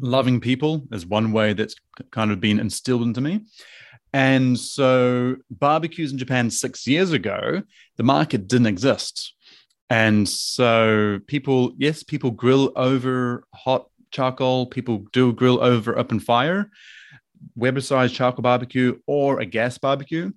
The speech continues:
or a stretch electric barbecue didn't exist. And so the owners just said, "Find a way of doing it." One way that we find that works is flavor in mouth. So just get people, as many people, hands-on experience of the product that you can,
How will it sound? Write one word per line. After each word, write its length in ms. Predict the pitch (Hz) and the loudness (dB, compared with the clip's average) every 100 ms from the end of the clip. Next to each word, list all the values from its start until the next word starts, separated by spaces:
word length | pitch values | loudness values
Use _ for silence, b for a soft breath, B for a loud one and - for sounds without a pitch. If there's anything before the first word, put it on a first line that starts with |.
| _ _ _ _ _ _ _ - - - | _ _ _ _ _ _ _ -20 -10 0
or 140 | 127 | 2
a 80 | 107 | 2
stretch 400 | - 123 139 - | 0 -2 -2 -4
electric 340 | 104 131 156 | -6 -4 -2
barbecue 400 | 135 147 156 170 | -2 -2 -2 -4
didn't 240 | 127 127 113 | -2 0 0
exist. 500 | 101 180 - - - B B B B - | 0 -4 -4 -16 -20 B B B B -4
And 380 | 127 120 117 107 | 0 2 2 0
so 720 | - - 127 120 117 110 101 | -6 -2 2 4 4 2 -4
the 360 | 98 110 107 - _ - - - | -6 -4 -4 -8 _ -20 -20 -4
owners 400 | 113 117 117 101 | 0 2 2 -2
just 140 | 98 - | -6 -2
said, 200 | 107 - | -2 -4
"Find 380 | - 107 120 131 | -4 -2 2 2
a 40 | |
way 180 | 139 135 | 2 2
of 80 | 113 | 0
doing 260 | 123 127 | -4 -2
it." 140 | 139 - _ _ | -4 -8 _ _
One 380 | 110 104 139 143 | -4 0 2 2
way 120 | 139 | 2
that 120 | 117 | 0
we 140 | 107 131 | -2 -4
find 460 | - 135 143 160 | -2 -4 -2 -4
that 140 | 123 117 | -6 -6
works 440 | 139 185 - - | -4 -4 -8 -12
is 180 | 117 90 | -8 -8
flavor 380 | - 117 127 120 | -2 2 4 4
in 100 | 117 | 2
mouth. 340 | 120 104 101 - | 2 0 -6 -12
So 400 | - - 104 95 | -10 0 2 2
just 420 | 90 107 - - | 0 -2 -2 -6
get 260 | 127 120 - | -2 -2 -2
people, 280 | 131 131 117 | -4 0 0
as 100 | 98 | 2
many 200 | 131 147 | 2 2
people, 460 | 160 143 139 131 B B | -2 -2 0 0 B B
hands-on 540 | - 127 147 127 135 123 | -4 0 0 0 0 -2
experience 500 | - - 120 120 - | -6 -4 -2 -2 -6
of 80 | 104 | -2
the 40 | |
product 320 | 117 135 156 | 2 2 2
that 120 | 113 110 | -4 -6
you 120 | 107 | -6
can, 440 | 131 143 202 214 | 0 2 4 2